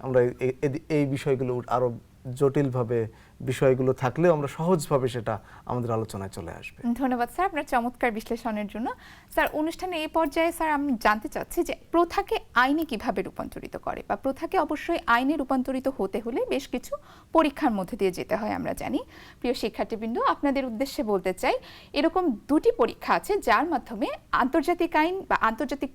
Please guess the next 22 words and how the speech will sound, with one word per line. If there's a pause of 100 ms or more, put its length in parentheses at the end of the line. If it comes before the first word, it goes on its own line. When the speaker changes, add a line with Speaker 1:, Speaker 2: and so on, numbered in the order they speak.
Speaker 2:
প্রথা (440)
আইনে
রূপান্তরিত
হতে
পারে। (340)
প্রথমটি
হচ্ছে
বস্তুগত
পরীক্ষা (160)
এবং
পরবর্তী (280)
হচ্ছে (100)
মনস্তাত্ত্বিক
পরীক্ষা। (520)
বস্তুগত
পরীক্ষায়
বলা
হয়ে
থাকে
যে (440)
আ-, (260)
আন্তর্জাতিক